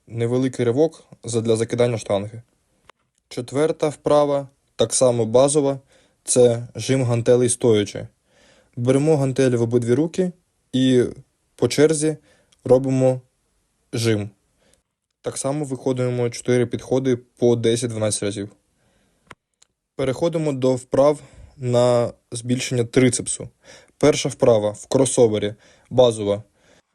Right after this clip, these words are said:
Для цього закріплюємо до верхнього кріплення кросовера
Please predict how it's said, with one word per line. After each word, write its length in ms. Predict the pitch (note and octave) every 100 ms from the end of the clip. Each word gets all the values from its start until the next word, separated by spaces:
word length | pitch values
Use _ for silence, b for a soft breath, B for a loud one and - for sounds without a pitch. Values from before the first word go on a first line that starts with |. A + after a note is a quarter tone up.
| _ _
Для 180 | B2 C3
цього 360 | C3 D#3+ D3+ C3
закріплюємо 600 | C3 C#3 D3+ C#3 C3+ B2+
до 100 | B2
верхнього 420 | C3 C3+ B2+ A#2+
кріплення 500 | C3 C3 B2+ B2 A#2+
кросовера 640 | A#2 A2 C#3 C#3 C3+ C3